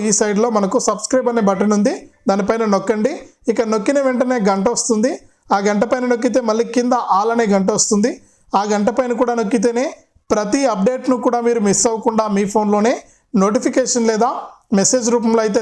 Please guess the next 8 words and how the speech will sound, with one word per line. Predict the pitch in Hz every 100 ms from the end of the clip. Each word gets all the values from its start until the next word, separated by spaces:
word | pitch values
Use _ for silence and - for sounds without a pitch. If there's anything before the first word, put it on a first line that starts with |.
| 196
తెలుసుకోవచ్చు. | 202 196 - 196 185 285 339 - _ _ _ 208
తప్పకుండా | 202 262 269 262 240
మీరు | 226 208 180
వీడియోను | 202 226 220 170 - _ 180
లైక్ | 208 202 240
చేసి, | 226 - 277 - - _ - -
షేర్ | 220 233 233
చేసి, | 240 226 254